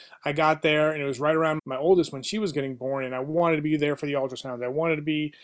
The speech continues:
there for certain important events before she was born, and I was just like, "This is not conducive to our schedule." So I left the city, and I worked at the radio station I worked f-, before in New Jersey, and I was able to work from home, and, which was great.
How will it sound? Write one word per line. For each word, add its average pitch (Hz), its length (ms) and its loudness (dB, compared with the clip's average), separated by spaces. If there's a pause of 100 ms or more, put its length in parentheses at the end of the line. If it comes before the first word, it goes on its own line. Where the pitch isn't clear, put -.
(240)
there 143 220 4
for 139 500 2
certain 139 500 -4
important 135 440 -8
events 127 400 -6
before - 280 -10
she 131 100 -10
was 131 100 -10
born, 156 520 -2
and 147 480 -4 (460)
I 147 80 -6
was 147 120 -2
just - 180 -4
like, 131 240 -6
"This - 160 -6
is 147 100 -8
not 139 220 -6
conducive 185 440 -2
to 139 120 -2
our 123 120 0
schedule." 170 580 2
So 147 180 -2
I 135 180 -2 (160)
left 165 300 0
the 190 80 0
city, 165 260 0
and 151 80 -4
I 143 140 -8
worked 151 300 -4
at 143 180 -4
the 135 180 -2
radio 143 160 -2
station 139 340 -6
I 135 60 -6
worked 139 260 -8
f-, - 200 -16
before 143 300 -2
in 135 40 -6
New 135 100 -8
Jersey, 151 480 0 (360)
and 165 80 -2
I - 20 0
was 147 100 2
able 170 160 4
to 170 60 6
work 151 280 2
from 151 140 -6
home, 139 280 -4
and, 143 100 -8
which 135 160 -8
was 123 100 -8
great. 147 340 0